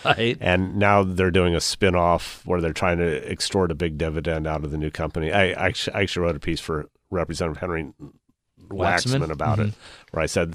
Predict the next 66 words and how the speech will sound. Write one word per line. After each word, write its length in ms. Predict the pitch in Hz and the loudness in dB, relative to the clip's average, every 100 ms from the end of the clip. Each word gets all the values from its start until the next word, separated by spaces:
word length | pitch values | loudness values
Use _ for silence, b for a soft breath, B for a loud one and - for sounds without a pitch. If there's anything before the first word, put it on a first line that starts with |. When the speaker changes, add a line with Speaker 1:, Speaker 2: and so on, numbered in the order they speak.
| - | 0
Speaker 2:
this 120 | 113 | 6
Speaker 1:
L 120 | 147 | 8
A 60 | 160 | 8
Speaker 2:
is 60 | |
Speaker 1:
Times 400 | 156 160 160 175 180 | 6 4 4 2 0
was 140 | 160 | -2
supposedly 460 | 175 180 170 175 170 | -2 0 0 2 -2
up 120 | - | -2
for 100 | 175 | -4
sale? 220 | - 190 | -4 0
Speaker 2:
And 100 | 98 | 2
the 60 | 185 | 4
L 100 | 90 | 4
A 60 | 90 | 2
Times 200 | 87 85 | 0 0
part. 220 | 95 110 | 0 6
But, 420 | 131 - 110 107 | 6 6 -2 4
but 180 | 127 117 | 6 8
for 100 | 143 | 6
example, 280 | 139 117 113 | 6 4 4
take 200 | 135 - _ _ - | 2 2 _ _ -2
the 100 | 101 | 4
Boston 420 | 101 101 - 95 | 6 6 4 -2
Globe. 340 | 87 78 71 - _ - | 0 -2 -4 -10 _ -2
Speaker 1:
Okay, 80 | - - 123 | 0 4 4
Speaker 2:
Okay, 60 | 139 | 4
so 200 | 113 101 | 6 6
Speaker 1:
which 140 | 95 | 6
was 80 | 107 | 6
Speaker 2:
about 60 | 101 | 6
Speaker 1:
formerly 340 | 156 151 151 | 6 8 6
owned 200 | 147 139 | 6 6
by 100 | 139 | 6
the 80 | 139 | 6
New 120 | 135 | 4
York 180 | 139 139 | 4 2
Times. 220 | 143 120 | 2 4
Speaker 2:
Exactly. 320 | 135 127 110 92 | 6 6 4 4
So 260 | 117 107 | 6 8
in 220 | 104 101 | 8 6
the 160 | 95 95 | 4 2
late 240 | 92 110 104 | 6 6 8
eighties, 400 | 107 104 101 98 | 6 6 4 4
early 320 | 92 92 95 | 4 4 2
nineties, 520 | 87 90 87 85 - - | 2 0 0 -2 -4 -14
the 320 | 87 98 101 | -14 -8 -6
Times 380 | - 104 107 104 | 0 2 2 2
paid 220 | 101 95 | 2 2
one 280 | 87 98 101 | 4 4 2
point 240 | 104 98 87 | 2 2 2
one 220 | 92 85 | 0 2
billion 280 | 87 85 80 | 0 0 0
dollars 360 | 78 73 - | -4 -6 -8
for 160 | - 175 | -6 -4
Speaker 1:
Oh, 40 | |
Speaker 2:
it. 40 | 196 | -4
Speaker 1:
my 180 | 78 71 | -6 -10
God. 460 | - 104 160 - - - | -10 -8 -8 -10 -10 -4
Speaker 2:
I 80 | |
think, 160 | 98 131 | 2 2
Speaker 1:
Wow. 140 | 104 98 | 2 0
Speaker 2:
I 80 | 104 | 2
think 200 | 135 117 | 4 4
they 120 | 98 | 2
sold 400 | - 113 107 95 | 4 4 6 4
it 140 | 85 | 0